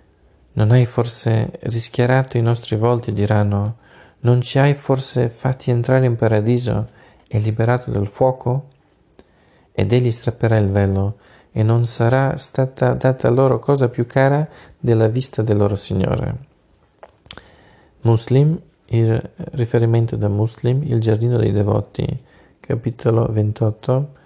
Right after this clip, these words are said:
due punto diciassette. Trieste,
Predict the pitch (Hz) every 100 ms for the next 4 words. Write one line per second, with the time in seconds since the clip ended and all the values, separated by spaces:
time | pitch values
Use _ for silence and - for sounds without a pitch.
0 | _ _ _ _ _ _ _ - 107 110
1 | 110 113 117 110 - 101 101 107 - 110
2 | - - 107 120 - _ 170 - _ -
3 | - _ - 120 120 117 - 147 160 160